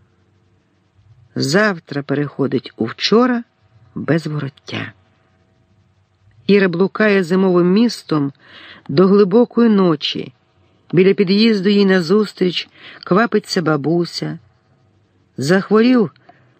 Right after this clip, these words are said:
відвідувач кафедрою, і здачу заліків принесли на понеділок. Іра йде на кухню і все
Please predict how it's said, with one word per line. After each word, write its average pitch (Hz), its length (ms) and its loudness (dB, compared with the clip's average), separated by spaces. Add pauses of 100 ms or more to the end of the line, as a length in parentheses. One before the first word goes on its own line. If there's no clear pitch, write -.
(140)
відвідувач 160 600 2
кафедрою, 202 800 -2 (440)
і 180 100 2
здачу 220 400 0
заліків 190 540 0
принесли 135 440 -2
на 127 120 -2
понеділок. 139 880 -2 (1080)
Іра 170 200 2
йде 147 240 0
на 135 160 0
кухню 226 580 -4 (1000)
і 151 100 0
все 294 520 0